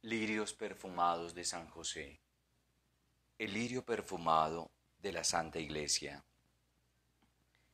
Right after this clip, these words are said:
Hijo, te traigo una alegre noticia. Ven a mi humilde taller para contártela.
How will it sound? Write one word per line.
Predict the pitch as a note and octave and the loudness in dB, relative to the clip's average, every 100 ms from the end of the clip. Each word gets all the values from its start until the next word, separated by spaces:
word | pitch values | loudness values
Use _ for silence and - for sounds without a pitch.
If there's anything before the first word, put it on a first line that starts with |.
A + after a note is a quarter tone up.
| _ _ _ _ _ _ | _ _ _ _ _ _
Hijo, | G#2+ F#2 F2+ D#2 - _ _ _ _ _ _ _ _ _ _ _ _ _ _ _ - | -6 -2 0 -2 -4 _ _ _ _ _ _ _ _ _ _ _ _ _ _ _ -4
te | A#2 | 2
traigo | G#2+ A#2 A#2+ | 6 6 6
una | A#2+ G2+ | 2 6
alegre | F#2+ F2+ F#2+ | 6 8 4
noticia. | F2+ E2 D#2+ D2+ D2+ D2 C#2+ _ _ _ _ _ _ _ _ _ _ _ _ _ D#2+ | 2 -4 2 2 2 -4 -8 _ _ _ _ _ _ _ _ _ _ _ _ _ -4
Ven | G2+ B2 C3+ C3+ - _ _ _ _ | 2 2 2 -8 -14 _ _ _ _
a | G2+ | 0
mi | G2+ G2 | 0 -2
humilde | G2 F#2+ G2 | -2 2 2
taller | F#2 E2 D#2+ F2 G2 G#2 _ _ _ _ _ _ _ _ _ _ | 2 0 0 0 -2 -8 _ _ _ _ _ _ _ _ _ _
para | G#2+ F#2+ | -2 0
contártela. | - F2+ E2+ D#2+ D#2 E2 D2 D2 - | 0 0 6 6 6 0 -4 -6 -8